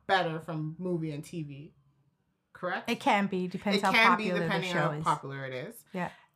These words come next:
Speaker 1: And also, it's just, like, you can do a movie and not have to do another movie for a while if you work, if you work out your money properly.
Speaker 2: Yes, it's true.
Speaker 1: Whereas in T V, you're, you're having to do sixteen <laughs> hou-, hours or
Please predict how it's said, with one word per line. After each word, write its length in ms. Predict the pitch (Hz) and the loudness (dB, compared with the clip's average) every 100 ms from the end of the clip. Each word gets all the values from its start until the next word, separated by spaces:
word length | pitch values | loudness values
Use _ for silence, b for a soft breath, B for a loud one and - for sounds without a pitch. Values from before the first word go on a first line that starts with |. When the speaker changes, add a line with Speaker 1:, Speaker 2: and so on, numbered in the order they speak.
| - | -2
Speaker 1:
And 140 | 202 | 0
also, 260 | 208 - 220 | 2 0 0
it's 100 | 208 | -4
just, 140 | 214 | -2
like, 260 | 208 185 - _ _ | -2 -4 -10 _ _
you 320 | 196 226 240 | -4 -2 -2
can 180 | 226 240 | -2 -2
do 160 | 196 214 | 0 0
a 40 | |
movie 720 | 202 240 269 214 202 196 - _ _ | 2 2 2 0 -4 -6 -12 _ _
and 160 | 190 185 | -8 2
not 240 | 190 196 | 6 6
have 300 | - 185 196 - | 8 6 6 0
to 100 | 170 | -8
do 360 | 165 202 220 | -4 -2 -2
another 320 | 165 175 156 | -2 -4 -4
movie 680 | 165 185 254 185 147 113 87 - _ _ - | -4 -2 -2 -2 -6 -8 -16 -20 _ _ -2
for 160 | 180 | 0
a 60 | 160 | 2
while 580 | 170 185 175 127 101 - | 4 4 4 2 -2 -6
if 140 | 165 | -10
you 140 | 160 160 | -8 -6
work, 260 | 151 156 - - | -6 -6 -10 -12
if 120 | 160 | -10
you 100 | 180 | -4
work 180 | 156 151 | -2 -2
out 140 | 156 | -4
your 80 | 143 | -4
money 260 | 147 143 139 | -2 -2 -4
properly. 600 | - - - - - - | -6 -6 -6 -12 -14 -4
Speaker 2:
Yes, 320 | 208 170 160 | 0 0 -2
it's 180 | 220 - | -8 -8
true. 200 | - 175 | -8 4
Speaker 1:
Whereas 280 | 190 190 190 | 8 8 6
in 120 | 180 | 0
T 260 | - 294 262 | 0 2 2
V, 480 | 220 190 180 196 - | 0 -2 -4 -6 -12
you're, 640 | 175 190 190 185 180 170 - _ _ | -2 2 4 4 2 -2 -8 _ _
you're 280 | 175 208 226 | 0 0 4
having 300 | 226 202 196 | 6 4 2
to 100 | 196 | -2
do 180 | 190 185 | -2 -4
sixteen 800 | - - 233 - - 220 196 190 - - | -6 -8 -8 -8 -8 -4 -2 -2 -2 -2
<laughs> 180 | - | 4
hou-, 280 | 269 220 208 - | 8 8 4 -2
hours 520 | 185 202 196 180 180 | 2 4 6 4 2
or 180 | 180 160 | -2 -4